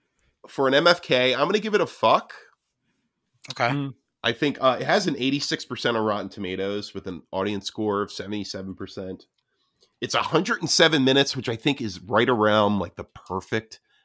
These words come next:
Speaker 1: amount of time for M-, Macbeth. Like, anything longer or shorter is kinda weaker. Or, like, any, anything around a hundred and ten minutes is perfect.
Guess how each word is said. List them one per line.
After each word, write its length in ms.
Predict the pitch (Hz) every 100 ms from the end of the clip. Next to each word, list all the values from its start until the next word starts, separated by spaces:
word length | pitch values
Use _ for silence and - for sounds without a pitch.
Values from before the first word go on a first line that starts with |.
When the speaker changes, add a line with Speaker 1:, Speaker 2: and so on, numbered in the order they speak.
| -
Speaker 1:
amount 300 | 90 87 82
of 80 |
time 480 | - 78 78 82 82 _ _ _ _
for 180 | - 82
M-, 140 | 78 82
Macbeth. 720 | - 82 - 82 - - - _ _ _ _ - _ _ _ _ -
Like, 120 | -
anything 360 | 123 151 156
longer 560 | 104 95 95 104 110 101
or 40 | 80
shorter 560 | - 90 87 92 95
is 120 | 71 -
kinda 360 | - 98 98
weaker. 1000 | 85 85 95 107 - 120 135 139 151 147 147 _ _ _ _ _ _ _ _ -
Or, 100 | 80
like, 220 | 113 107
any, 200 | 156 196 -
anything 320 | 175 220 214 160
around 360 | 110 104 107
a 60 | 90
hundred 280 | 107 120 101
and 120 | 95
ten 280 | - 87 80
minutes 320 | 78 78 -
is 100 | -
perfect. 600 | - 69 - - _